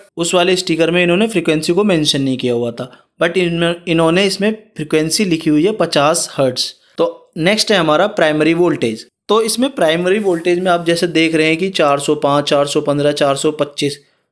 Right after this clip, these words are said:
तो इसका मतलब इन्होंने टैपिंग दी हुई है प्राइमरी साइड में ढाई परसेंट and पाँच परसेंट की, but उस वाले स्टिकर में उन्होंने मेंशन नहीं किया था क्योंकि वो, अ, टैपिंग टाइप का कंट्रोल ट्रांसफार्मर था नहीं। अ, तो नेक्स्ट है इसमें हमारा सेकेंडरी वोल्टेज जो हमारा एक सौ दस वोल्ट के लिए है,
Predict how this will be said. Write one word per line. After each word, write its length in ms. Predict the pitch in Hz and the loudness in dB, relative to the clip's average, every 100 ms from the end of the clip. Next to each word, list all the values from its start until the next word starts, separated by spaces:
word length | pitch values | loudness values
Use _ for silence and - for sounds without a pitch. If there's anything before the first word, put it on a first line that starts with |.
| _ | _
तो 60 | 208 | -2
इसका 300 | 196 196 220 | -2 0 0
मतलब 500 | 190 185 196 190 180 156 | 0 0 0 -2 -4 -2
इन्होंने 260 | 165 202 | 0 0
टैपिंग 520 | 220 202 190 190 202 | 0 0 0 0 2
दी 80 | 185 | 2
हुई 180 | 151 131 | 2 2
है 60 | 131 | 2
प्राइमरी 420 | 135 131 135 135 | 2 2 2 0
साइड 300 | 131 127 123 | 0 0 0
में 260 | 127 117 - _ _ | -2 -4 -10 _ _
ढाई 160 | 147 156 | -2 0
परसेंट 440 | 165 165 170 180 | 0 0 0 2
and 100 | 220 208 | 0 0
पाँच 180 | 151 | -2
परसेंट 400 | - 123 131 120 | -2 -2 -2 -4
की, 220 | - 117 - - | -6 -12 -12 -4
but 120 | 170 185 - | -2 -2 -4
उस 160 | 220 220 | -2 2
वाले 240 | 220 202 | 2 2
स्टिकर 360 | 180 175 165 160 | 0 -2 -2 0
में 120 | 185 | 0
उन्होंने 280 | 175 165 208 | 0 0 0
मेंशन 360 | 190 156 - 139 | 0 0 -2 0
नहीं 140 | 139 | 0
किया 120 | 143 | 0
था 100 | 175 | 0
क्योंकि 280 | 185 170 190 | -2 -2 -2
वो, 160 | 196 208 | 0 -2
अ, 480 | - _ 160 160 | -4 _ -4 -2
टैपिंग 360 | 135 160 165 175 | 0 0 0 0
टाइप 200 | 170 165 | 0 0
का 60 | 208 | -2
कंट्रोल 340 | 185 165 160 | -2 0 0
ट्रांसफार्मर 460 | 156 156 165 180 208 165 | 0 -2 -2 -2 -2 -2
था 100 | 135 | -2
नहीं। 200 | 113 110 - _ 151 | -2 -6 -12 _ -8
अ, 180 | 139 | -6
तो 200 | 135 170 | -4 -2
नेक्स्ट 380 | 165 175 202 - | 0 0 0 0
है 80 | 180 | 0
इसमें 200 | 170 170 | 0 0
हमारा 540 | 160 151 175 285 - - | 2 2 2 -2 -8 -8
सेकेंडरी 460 | - 165 160 165 | -4 -2 0 0
वोल्टेज 540 | 170 156 139 180 247 - - | 2 2 2 0 -2 -8 -12
जो 240 | 139 151 | -2 0
हमारा 380 | 151 147 147 156 | 2 2 2 2
एक 180 | 180 170 | 2 0
सौ 160 | - 170 | 0 0
दस 200 | 160 147 | 0 0
वोल्ट 260 | 120 117 | -2 -4
के 120 | 120 | -4
लिए 280 | 113 113 117 | -4 -4 -6
है, 100 | 117 | -10